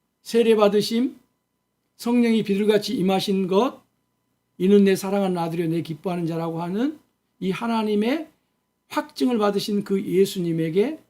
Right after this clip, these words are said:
우리 사람이 해야 될 유일한 반응은 뭐라 그랬어요? 예수님께 입맞추는 것. 아멘이죠? 즉, 우리가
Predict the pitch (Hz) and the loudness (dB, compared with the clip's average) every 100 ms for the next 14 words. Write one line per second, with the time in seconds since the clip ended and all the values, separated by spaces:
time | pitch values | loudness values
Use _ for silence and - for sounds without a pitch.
0 | _ _ _ _ 170 196 202 208 220 208 | _ _ _ _ -2 -2 -2 -4 -4 -2
1 | 214 220 226 214 196 208 247 285 _ _ | -2 -2 -2 -2 0 0 0 -8 _ _
2 | _ _ _ - 165 202 208 190 175 175 | _ _ _ -6 2 4 4 2 0 -2
3 | 170 156 170 156 151 170 156 185 294 - | -2 -2 -2 -4 -4 -4 -4 -4 -6 -12
4 | _ _ _ - 170 190 196 165 160 208 | _ _ _ 0 6 6 4 -2 -2 -2
5 | 277 302 _ _ _ _ _ - 156 156 | -2 -6 _ _ _ _ _ -6 -2 -2
6 | 135 143 120 - _ _ _ _ _ _ | -4 -12 -16 -20 _ _ _ _ _ _
7 | _ _ _ _ _ _ _ _ _ _ | _ _ _ _ _ _ _ _ _ _
8 | _ _ - 151 196 196 175 175 277 - | _ _ -6 0 4 4 2 -2 -2 -4
9 | _ _ _ _ _ _ _ _ _ _ | _ _ _ _ _ _ _ _ _ _
10 | _ - 233 269 - - _ _ _ _ | _ -2 6 6 6 -4 _ _ _ _
11 | _ - 151 233 277 147 - | _ -8 0 0 0 -4 -10